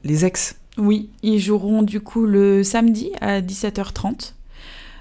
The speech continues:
Speaker 2: Euh, voilà, c'est un spectacle tout public qui dure une heure vingt. C'est une comédie.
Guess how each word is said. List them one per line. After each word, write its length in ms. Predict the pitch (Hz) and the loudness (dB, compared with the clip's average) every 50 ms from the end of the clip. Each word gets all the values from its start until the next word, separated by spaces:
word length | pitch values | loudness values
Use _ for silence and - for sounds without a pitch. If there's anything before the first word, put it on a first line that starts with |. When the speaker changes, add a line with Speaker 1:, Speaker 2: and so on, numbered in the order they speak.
| - - - | -18 -6 0
Speaker 2:
Euh, 380 | 214 208 202 196 196 196 196 190 | 2 2 4 4 4 4 4 2
voilà, 220 | 185 185 180 180 175 | 2 0 0 -2 -2
c'est 120 | - 220 | -4 -4
un 40 | 202 | -4
spectacle 580 | - - 196 190 196 190 190 - 196 185 185 185 | -2 -2 -2 -2 -2 -2 -2 0 0 0 0 0
tout 200 | - - - 190 | -4 -8 -12 -10
public 380 | - 190 185 165 175 233 240 | -6 -6 -6 -4 -4 -6 -4
qui 100 | - 233 | -2 -2
dure 320 | 196 175 180 190 180 180 196 - | -2 -2 -2 -2 -2 -2 0 2
une 160 | 208 202 196 | 4 4 4
heure 140 | 196 190 180 | 4 2 0
vingt. 200 | 165 180 190 233 - | -2 -2 -2 -2 -2
C'est 280 | - - 220 196 - - | -4 -4 -6 -6 -2 0
une 220 | 190 180 180 180 175 | 2 4 4 2 2
comédie. 540 | - - 254 262 262 247 208 170 160 - | 2 4 6 8 8 8 8 6 2 -4